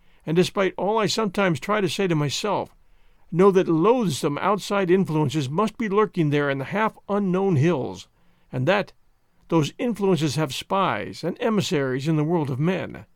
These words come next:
To keep as far as possible from such influences and such emissaries is all that I ask of life in the future.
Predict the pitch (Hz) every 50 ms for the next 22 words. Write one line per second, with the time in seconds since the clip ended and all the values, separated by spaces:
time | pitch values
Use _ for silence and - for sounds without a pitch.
0 | _ _ _ _ _ _ _ _ _ _ _ _ _ _ _ _ _ _ _ _
1 | _ - - 185 180 - 233 240 185 185 156 - - - 190 208 226 214 - -
2 | - 214 233 233 214 - - 190 170 - - 165 143 - 214 214 190 - 196 208
3 | 220 - 190 196 208 214 196 - - 233 233 220 - - 131 135 - 170 175 -
4 | - 185 - 190 202 180 131 175 180 190 208 214 226 196 - - _ _ _ _
5 | _ - - 120 - - _ - - 156 185 202 214 208 170 196 202 202 - -
6 | 165 180 190 180 - - 139 131 139 135 135 147 185 180 - 214 214 202 - 196
7 | 165 135 - - - - -